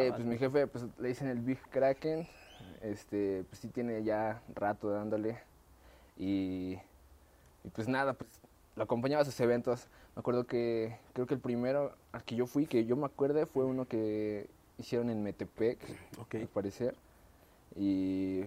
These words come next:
Speaker 2: pues, ahí estaba toda la banda. Entonces, pues, no me llamaba tanto la atención, pero sí me daba curiosidad, ¿ves? Como que, no sé, ahí yo veía algo. Como
Speaker 1: Algo
Speaker 2: que
Speaker 1: se despertó,
Speaker 2: sí.
Speaker 1: alguna chispilla ahí. Ajá.
Speaker 2: Sí, pero, pues, todavía no sabía qué. Hasta después,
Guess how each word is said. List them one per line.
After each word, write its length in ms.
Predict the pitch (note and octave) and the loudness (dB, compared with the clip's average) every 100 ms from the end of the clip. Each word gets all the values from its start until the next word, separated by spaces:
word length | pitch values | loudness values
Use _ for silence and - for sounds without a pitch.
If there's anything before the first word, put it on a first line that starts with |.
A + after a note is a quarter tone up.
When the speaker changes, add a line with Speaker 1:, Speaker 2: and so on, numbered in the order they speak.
| G#2+ - - | -6 -16 -14
Speaker 2:
pues, 100 | A2+ | -12
ahí 40 | |
estaba 220 | A#2+ B2 A2 | -2 0 2
toda 200 | A2 G#2 | 2 2
la 100 | G2 | 2
banda. 480 | G2+ G2+ G#2 F#2+ - - - - - - | 2 0 -2 -6 -10 -20 -20 -20 -20 -12
Entonces, 340 | - A#2 A2+ A2+ | -4 -2 -4 -8
pues, 160 | A2 G#2 - - - - - - | -10 -12 -16 -20 -20 -20 -16 -2
no 100 | E3 | 2
me 100 | G#3 | 6
llamaba 240 | E3+ F3 | 6 6
tanto 220 | E3 E3+ | 2 0
la 60 | D#3+ | 0
atención, 340 | C3 A#2+ C3+ C#3 | 0 -2 -2 0
pero 120 | C3+ | 0
sí 140 | B2 B2+ | 0 2
me 80 | |
daba 160 | C3 B2+ | 6 6
curiosidad, 540 | - A2+ A2 G#2+ G#2 G#2 | 4 -2 -2 0 0 2
¿ves? 240 | A2 A#2 | 2 2
Como 240 | - A2+ A2 | 0 -8 -6
que, 160 | A2+ G#2 - - - - | -8 -8 -14 -20 -20 -10
no 140 | A2 | -6
sé, 240 | A2 B2 B2 | -2 2 4
ahí 200 | A#2 A#2+ | 4 4
yo 120 | B2 | 4
veía 380 | A2+ A#2 A2 A2+ | 4 4 4 4
algo. 240 | A2+ A2 | 2 0
Como 140 | A2 B2 | -2 2
Speaker 1:
Algo 160 | C#3+ | 4
Speaker 2:
que 60 | C#3 | 4
Speaker 1:
se 60 | A#2+ | 2
despertó, 360 | A2 - G#2+ | -2 -4 0
Speaker 2:
sí. 80 | B2+ | 2
Speaker 1:
alguna 340 | A#2 B2+ A2+ | 4 2 0
chispilla 440 | A2 G#2+ - G#2+ G2+ | -4 -10 -8 -6 -4
ahí. 160 | G2+ G2+ | -6 -8
Ajá. 180 | A2+ A2 | -10 -6
Speaker 2:
Sí, 120 | A2+ - | -4 0
pero, 140 | A2 | -2
pues, 120 | - | -2
todavía 220 | - C3+ | 0 2
no 80 | C3 | 2
sabía 260 | B2 A#2 B2 | 2 2 2
qué. 300 | - A2 G#2+ - - - - - - - | 2 0 0 -8 -20 -20 -20 -20 -18 -10
Hasta 200 | A#2 - | -6 -2
después, 520 | A2 G#2+ B2+ C3 B2 | -2 2 4 4 2